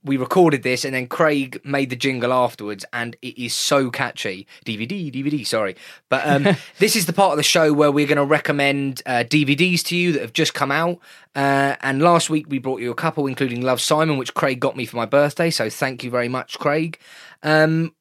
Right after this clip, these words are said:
Speaker 1: what would I like to mention this week? Well, I would firstly like to mention Isle of Dogs. That came out on D V D on the sixth, D V D, D V D, on the
Speaker 2: <laughs>
Speaker 1: sixth of August.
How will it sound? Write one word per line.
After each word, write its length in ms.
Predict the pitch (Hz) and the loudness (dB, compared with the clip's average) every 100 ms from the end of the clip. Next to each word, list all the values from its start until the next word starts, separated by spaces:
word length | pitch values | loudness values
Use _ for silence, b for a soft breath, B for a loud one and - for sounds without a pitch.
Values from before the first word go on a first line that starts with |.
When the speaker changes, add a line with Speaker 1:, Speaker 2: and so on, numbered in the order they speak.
| - | -2
Speaker 1:
what 160 | 185 220 | 2 4
would 80 | |
I 60 | 226 | 4
like 180 | 208 165 | 4 2
to 80 | 175 | 0
mention 320 | 165 151 151 | 0 0 0
this 180 | 156 - | 0 0
week? 180 | 117 - | -6 -4
Well, 160 | 135 143 | -2 0
I 140 | 185 | 2
would 140 | 226 226 | 0 0
firstly 320 | 240 226 208 | 0 0 0
like 140 | 185 | -2
to 80 | 170 | -2
mention 260 | 180 175 180 | -4 -4 -2
Isle 240 | 180 180 | 2 2
of 100 | 165 | 2
Dogs. 480 | - 160 107 90 - - | 4 2 2 -6 -8 -4
That 220 | 147 - | -4 -4
came 240 | - 156 | -4 -2
out 180 | 147 127 | -2 -2
on 120 | 135 | -4
D 160 | 123 139 | -2 -2
V 60 | 127 | -2
D 120 | 135 | -4
on 100 | 131 | -4
the 60 | 117 | -4
sixth, 380 | - - - | -4 -6 -8
D 120 | 113 113 | -10 -8
V 80 | 123 | -6
D, 200 | 202 160 | -6 -4
D 120 | 131 | -4
V 80 | 156 | -4
D, 180 | 196 - B B B | -6 -10 B B B
on 240 | 143 143 | 0 4
the 300 | 143 143 147 | 4 4 0
Speaker 2:
<laughs> 20 | |
Speaker 1:
sixth 580 | - - 240 - 240 175 B B B | 0 2 2 4 2 2 B B B
of 220 | 156 156 151 | 6 6 6
August. 640 | 175 160 135 113 107 - | 4 6 4 0 -2 -6